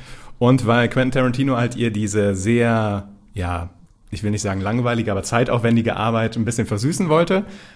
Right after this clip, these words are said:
hat er halt seine Schauspieler gebeten, ab und zu Hi Sally oder Hello Sally in das Rohmaterial zu sprechen, damit, wenn sie das schneidet, sie ab und zu so einen netten Gruß bekommt von den Schauspielern,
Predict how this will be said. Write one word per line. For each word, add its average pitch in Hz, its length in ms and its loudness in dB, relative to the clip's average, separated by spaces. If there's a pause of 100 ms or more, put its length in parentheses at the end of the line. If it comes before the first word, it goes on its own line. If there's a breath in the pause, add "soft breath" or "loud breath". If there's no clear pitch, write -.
hat 120 300 -2
er 117 240 0
halt 117 160 2
seine 117 180 2
Schauspieler 131 380 4
gebeten, 120 320 2
ab 113 140 0
und 127 100 0
zu 123 340 2 (140)
Hi 117 100 4
Sally 117 400 2
oder 104 160 0
Hello 113 200 4
Sally 120 360 4
in 117 180 0
das 104 180 0
Rohmaterial 113 520 4
zu 104 320 -6
sprechen, 131 560 -2 (240 loud breath)
damit, 107 280 0
wenn 110 120 2
sie 113 80 2
das 113 140 4
schneidet, 120 420 4
sie 120 120 2
ab 113 100 -2
und 123 140 0
zu 117 340 0
so 113 100 -2
einen 110 100 0
netten 120 260 0
Gruß 127 260 2
bekommt 110 300 0
von 107 100 -2
den 98 100 -4
Schauspielern, 107 640 -2